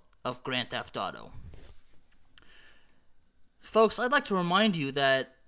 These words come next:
Rage Quit is available on Spotify,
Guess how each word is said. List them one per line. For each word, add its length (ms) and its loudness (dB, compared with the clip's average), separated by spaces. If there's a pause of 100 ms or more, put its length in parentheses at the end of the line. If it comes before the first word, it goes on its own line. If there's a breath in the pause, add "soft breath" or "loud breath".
(120)
Rage 420 0
Quit 420 -4 (460)
is 180 0
available 420 2
on 120 4
Spotify, 760 4